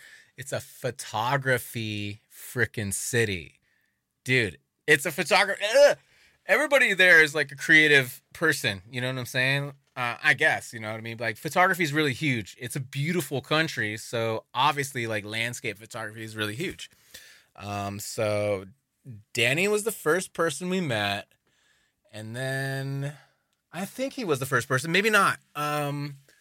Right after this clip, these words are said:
we went to the D J I store. D J I, you know,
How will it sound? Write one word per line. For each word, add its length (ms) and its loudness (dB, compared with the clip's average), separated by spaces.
we 120 -2
went 180 0
to 80 -4
the 100 -2
D 300 -4
J 300 2
I 260 0
store. 640 -8
D 160 -4
J 280 0
I, 520 -4
you 160 0
know, 340 -8